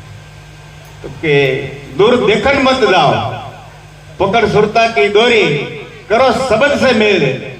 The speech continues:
રહો તુમ દોય સ્વર જોડી.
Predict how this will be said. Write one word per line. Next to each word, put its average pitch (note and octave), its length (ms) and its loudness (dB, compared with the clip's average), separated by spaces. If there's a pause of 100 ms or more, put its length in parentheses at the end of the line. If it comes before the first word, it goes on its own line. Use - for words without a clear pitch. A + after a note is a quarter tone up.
(120)
રહો D#3+ 240 2
તુમ A#3+ 500 -2 (720)
દોય A3 220 2
સ્વર E3 320 0
જોડી. A2+ 420 -4